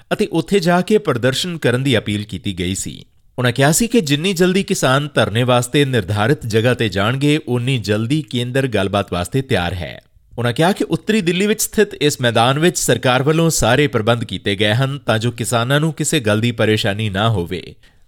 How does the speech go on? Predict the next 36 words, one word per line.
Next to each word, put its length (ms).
ਬਾਅਦ 220
ਵਿੱਚ 240
ਅਗਲੇ 200
ਦਿਨ 240
ਸਿੰਘੂ 400
ਸਰਹੱਦ 340
ਤੇ 160
ਡਟੇ 280
ਹੋਏ 160
ਕਿਸਾਨਾਂ 520
ਨੇ 280
ਕੇਂਦਰ 360
ਵੱਲੋਂ 300
ਸ਼ਰਤਾਂ 540
ਸਹਿਤ 440
ਗੱਲਬਾਤ 500
ਕਰਨ 340
ਦੇ 120
ਦਿੱਤੇ 320
ਗਏ 120
ਸੱਦੇ 320
ਨੂੰ 160
ਸਰਬਸੰਮਤੀ 600
ਨਾਲ 240
ਰੱਦ 200
ਕਰ 180
ਦਿੱਤਾ। 500
ਕਿਸਾਨ 400
ਯੂਨੀਅਨਾਂ 500
ਨੇ 160
ਬੁਰਾੜੀ 460
ਮੈਦਾਨ 360
ਨੂੰ 280
ਖੁੱਲ੍ਹੀ 320
ਜੇਲ੍ਹ 300
ਗਰਦਾਨਿਆ 640